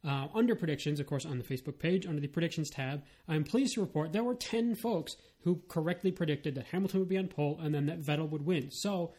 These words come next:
very well done to you folks, because, uh, that, it was not a super expected result, uh, by anyone, except for you guys being ten, uh, p-, folks being brilliant.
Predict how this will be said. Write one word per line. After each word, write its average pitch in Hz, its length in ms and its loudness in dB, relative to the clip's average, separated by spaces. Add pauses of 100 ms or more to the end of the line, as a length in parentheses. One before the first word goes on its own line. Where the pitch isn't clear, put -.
(320)
very 202 260 2
well 175 180 2
done 160 220 2
to 143 100 -4
you 175 120 4
folks, 127 320 -2
because, 131 400 -4
uh, 131 160 -2
that, 156 220 -2
it 185 60 0
was 151 300 -4 (140)
not 175 440 0
a 156 400 2
super 165 420 -2
expected 165 560 -2
result, 175 420 0
uh, 151 240 -4
by 151 80 -2
anyone, 156 280 2
except 190 300 -4
for 240 80 0
you 294 140 4
guys 208 280 0
being 180 300 2
ten, 156 380 -2 (140)
uh, 147 140 -4
p-, 147 260 -12
folks 147 200 -4
being 135 200 -4
brilliant. 160 300 0